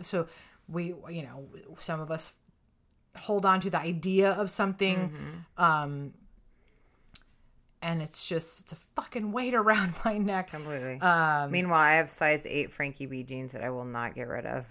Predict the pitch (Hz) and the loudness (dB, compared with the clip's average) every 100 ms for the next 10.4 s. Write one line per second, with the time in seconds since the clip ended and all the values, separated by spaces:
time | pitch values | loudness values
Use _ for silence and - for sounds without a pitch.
0 | - - - 175 170 147 147 143 139 - | -12 -6 2 2 4 2 2 0 -4 -4
1 | 190 151 156 139 196 190 214 175 - - | -4 0 0 0 -2 -2 -4 -8 -10 -12
2 | - 151 147 - 143 135 _ _ - - | -8 -6 -6 -4 -4 -4 _ _ -20 -20
3 | - - 220 269 196 170 139 147 131 131 | -16 -2 4 4 4 -2 -2 -4 -4 -6
4 | 131 147 170 156 196 175 - - 147 135 | -6 -4 -2 0 0 -2 -6 -12 -10 -8
5 | 131 127 131 135 160 156 170 - 147 135 | -6 -6 -6 -6 -6 -4 -6 -2 -4 -2
6 | 135 135 135 127 - 143 135 127 127 127 | -6 -6 -8 -10 -12 -10 -10 -10 -12 -8
7 | 131 123 123 123 127 139 - - - 160 | -6 -6 -8 -10 -12 -12 -18 -20 0 4
8 | 147 135 131 143 135 127 - 151 143 123 | 6 4 4 2 2 0 -2 -2 0 0
9 | - - 127 120 131 139 131 151 143 139 | -2 -4 -6 -6 -6 -4 -2 -2 0 0
10 | 139 139 131 | 0 0 0